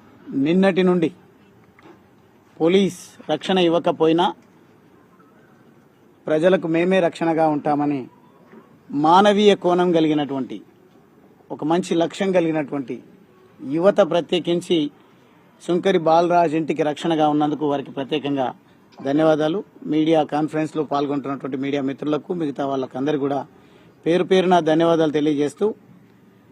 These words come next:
గత ఐదు నెలలుగా జరుగుతున్నటువంటి సంఘటనలను ఎప్పటికప్పుడు ఖండిస్తూ వస్తా ఉన్నాం. నిన్న జరిగినటువంటి ఈ తీవ్రమైనటువంటి దాడి ఏదైతే ఉందో, దీన్ని మేము తీవ్రంగా ఖండిస్తా ఉన్నాం.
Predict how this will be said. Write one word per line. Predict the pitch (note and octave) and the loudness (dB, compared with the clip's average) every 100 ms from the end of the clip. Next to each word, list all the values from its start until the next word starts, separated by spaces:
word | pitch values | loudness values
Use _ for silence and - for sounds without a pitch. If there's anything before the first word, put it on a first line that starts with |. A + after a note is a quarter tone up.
| - - - - - - C#3+ | -20 -20 -20 -20 -20 -6 -2
గత | E3+ | 6
ఐదు | G3 F#3+ G3 | 8 8 6
నెలలుగా | G3+ G#3 G#3+ G#3+ | 6 6 8 8
జరుగుతున్నటువంటి | G3 G3 F3 G3 F3+ F#3 F3+ F3+ F3+ - - - - | 8 4 4 2 0 0 2 0 -2 -14 -20 -20 -2
సంఘటనలను | E3 F#3+ G3+ G3+ F#3+ F3+ D3+ - _ _ _ | 0 2 4 4 4 2 0 -4 _ _ _
ఎప్పటికప్పుడు | E3 F3 G3 F#3+ F#3 G3 F#3+ | -6 0 0 2 0 0 -2
ఖండిస్తూ | E3+ F3 F3+ F3+ E3+ | 0 0 0 0 0
వస్తా | D#3 - E3 | 0 2 2
ఉన్నాం. | D3+ E3 B3+ - _ - - _ - - - | 2 0 -2 -10 _ -20 -20 _ -20 -20 -6
నిన్న | C3 E3 G3+ A3 | -2 2 4 6
జరిగినటువంటి | G3 G#3 G#3 G#3 G3 E3+ F#3+ F#3 - _ - - | 6 6 4 2 0 2 2 2 -2 _ -16 -8
ఈ | E3+ | -8
తీవ్రమైనటువంటి | - G3+ G#3+ G#3+ G3+ F#3+ F3 F3 D#3 | -4 0 2 4 4 2 0 -2 -2
దాడి | C#3+ E3+ F#3+ | 4 6 8
ఏదైతే | G3+ F3+ F3+ F3+ | 6 4 0 0
ఉందో, | F3 F3+ D#3 - _ _ _ _ - | 4 4 2 -4 _ _ _ _ -4
దీన్ని | F3+ | 0
మేము | F#3 F#3 | 2 0
తీవ్రంగా | F3+ G3 F#3 F#3+ F#3 | 2 2 4 4 4
ఖండిస్తా | F3 D#3+ D#3+ D3+ D3+ | 2 0 0 0 0
ఉన్నాం. | C3+ B2+ A2+ | 0 -2 -4